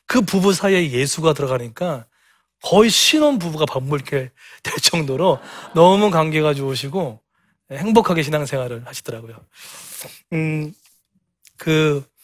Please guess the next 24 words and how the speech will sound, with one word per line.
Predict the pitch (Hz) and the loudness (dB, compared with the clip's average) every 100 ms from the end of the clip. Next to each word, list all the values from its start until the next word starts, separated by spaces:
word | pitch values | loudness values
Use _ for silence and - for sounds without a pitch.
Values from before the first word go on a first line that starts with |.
| _ - - - _ - - - - - | _ -20 -20 -20 _ -12 -10 -10 -16 -2
교회에, | 165 175 170 151 - - - _ - | 2 6 6 4 -2 -20 -20 _ -10
어, | 139 | -8
저희 | 135 143 139 | -4 -2 -2
순장님이 | - 254 269 247 208 | -4 2 2 2 -2
한 | 165 147 | -2 -6
분 | 131 | -10
계십니다. | 113 - 113 113 117 127 _ _ _ - | -12 -14 -16 -16 -16 -18 _ _ _ -2
근데 | 208 | 0
그 | 226 180 | 4 4
어머니가 | 127 151 151 135 165 113 113 _ _ | 4 0 -2 -2 -4 -6 -16 _ _
돼지를 | - 165 196 185 170 143 | 0 2 2 2 2 0
이렇게 | 131 139 127 127 _ _ _ _ _ _ _ _ _ | -4 -8 -8 -12 _ _ _ _ _ _ _ _ _
그 | - 123 123 117 | -14 -14 -14 -8
키우는 | - - 254 208 165 | -4 0 0 0 0
일을 | 147 143 | -2 -2
하시다가 | 135 - 123 143 165 117 - - - - | -4 -8 -8 -4 -6 -6 -16 -20 -20 -10
갑자기 | - - 165 | -6 -4 -2
허리를 | - 302 | 0 2
다치신 | 175 - 127 127 | 0 -4 -8 -10
거예요. | 113 113 117 _ - - - - - _ - - - | -16 -18 -20 _ -20 -20 -20 -20 -20 _ -20 -18 -8
어, | 147 147 139 | -6 -6 -4
근데 | 185 | -4
허리를 | 190 294 247 | 2 4 4
다쳤으니까는 | 156 170 170 170 147 156 160 156 139 | 2 -4 -4 -6 -2 -2 -2 -4 -8